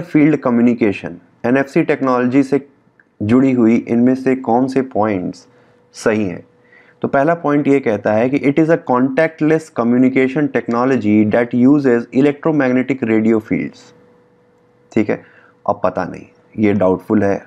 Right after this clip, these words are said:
चलिए अगला पॉइंट देखते हैं, शायद कुछ, अ, क्लू मिल जाए। एनएफ़सी is designed to use by devices which can be at a distance of even a meter from each other।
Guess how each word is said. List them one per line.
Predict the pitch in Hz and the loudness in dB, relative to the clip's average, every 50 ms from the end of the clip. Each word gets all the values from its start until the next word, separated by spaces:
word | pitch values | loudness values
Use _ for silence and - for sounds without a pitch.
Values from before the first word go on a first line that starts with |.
| _ _ - | _ _ -4
चलिए | - 110 104 98 | -2 -2 0 0
अगला | 95 95 98 113 117 | 0 0 0 0 -2
पॉइंट | 110 - 120 110 110 110 | -2 -2 -2 -2 -2 0
देखते | 107 107 104 107 - 113 | 0 -2 -2 -2 -4 -4
हैं, | 120 127 | -4 -4
शायद | 127 - 107 101 95 87 | -4 -4 -2 -2 -2 -4
कुछ, | - - 98 92 - - - - | -4 -6 -6 -6 -8 -10 -8 -8
अ, | 98 101 98 - _ _ _ _ _ _ - | -8 -8 -8 -12 _ _ _ _ _ _ 0
क्लू | - 113 110 | 2 2 4
मिल | 110 113 110 110 | 4 4 2 2
जाए। | 110 117 123 127 - _ _ _ - - - - - _ _ 131 | 0 -2 -2 -6 -12 _ _ _ -20 -20 -20 -20 -20 _ _ -2
एनएफ़सी | 135 147 170 170 170 - 202 196 190 | 0 0 0 0 0 0 2 2 2
is | 160 | 2
designed | 131 131 131 139 139 151 165 170 160 | 2 2 2 2 2 2 0 0 2
to | 160 151 | 2 4
use | 151 147 147 160 165 160 151 139 | 4 6 6 6 4 4 2 2
by | 127 131 135 139 139 | 2 2 2 2 2
devices | 131 127 127 127 127 135 135 135 151 147 131 123 | 2 2 2 4 2 2 0 2 2 2 2 0
which | 120 127 135 131 - | 0 -2 -2 -2 -4
can | - 143 135 131 139 135 | -4 -2 0 0 2 2
be | 143 147 147 143 - - - _ _ _ _ _ _ _ _ _ _ _ _ - | 2 4 4 2 0 -2 -8 _ _ _ _ _ _ _ _ _ _ _ _ -6
at | 123 123 127 127 - 135 | -2 -2 -2 0 2 2
a | 135 131 131 127 123 131 - _ _ _ _ _ _ _ _ _ _ _ _ _ _ _ _ _ _ - - _ _ _ _ 113 | 4 4 4 2 0 -4 -10 _ _ _ _ _ _ _ _ _ _ _ _ _ _ _ _ _ _ -20 -20 _ _ _ _ 0
distance | 110 127 139 131 - 170 170 165 165 165 | 2 2 2 2 0 0 0 0 0 0
of | 156 156 - - | -2 -2 -2 0
even | 131 127 147 151 151 | 2 2 4 4 4
a | 139 123 | 4 6
meter | 117 127 131 139 135 - 180 160 | 6 6 6 4 4 2 0 0
from | - - 131 120 110 104 | 0 -2 -2 -2 -2 -2
each | 101 87 - | -4 -4 -6
other। | 85 82 - | -8 -10 -10